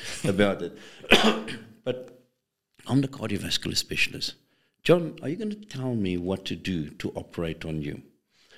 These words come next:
Or are you gonna allow me to use my intellectual property and my skills and my expertise to save your life?"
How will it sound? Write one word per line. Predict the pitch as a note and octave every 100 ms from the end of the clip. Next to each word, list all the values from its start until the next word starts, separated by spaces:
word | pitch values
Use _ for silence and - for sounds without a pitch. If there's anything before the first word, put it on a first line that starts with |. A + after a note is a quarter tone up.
| -
Or | - G#2+
are |
you | G2 A2
gonna | C#3
allow | A#2+ F#2 F2+ G#2+ C3+
me | B2
to | - F2+
use | F#2 F#2+
my | G2 F#2
intellectual | E2+ F2+ F2+ E2+
property | - D3+ C#3 - D#3
and | B2
my | G2
skills | - - B2 A#2+
and | F#2+
my | F#2+
expertise | - - - G#2+ D#2+ - - - _
to | -
save | F2 - A2+ A2 -
your | F2 F2+ F2+
life?" | E2 D#2+ D#2+